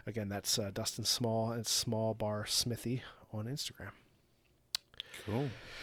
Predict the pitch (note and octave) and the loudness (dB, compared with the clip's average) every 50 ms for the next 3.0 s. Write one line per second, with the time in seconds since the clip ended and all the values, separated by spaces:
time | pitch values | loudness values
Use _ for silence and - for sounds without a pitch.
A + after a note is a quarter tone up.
0 | - - - - - - - C#3 C#3+ D3+ F3 G#3 G3+ D#3 - - - - - - | -8 -8 -8 -8 -8 -4 2 6 8 10 12 12 10 10 8 6 2 2 2 0
1 | - - - - - - - - C#3 D3+ F3+ G3 F#3+ D#3 D#3 F3+ F#3+ F3+ - F3 | -2 -2 -4 -6 -8 -8 6 12 12 12 12 12 12 12 12 12 12 12 12 10
2 | D3 C#3+ C3+ - - E3+ F#3 F3 F#3 D3+ C#3 A2 C3 B2+ B2+ C#3 E3+ F#3 F#3+ | 10 10 8 8 10 10 10 10 10 8 10 10 10 8 8 12 12 12 10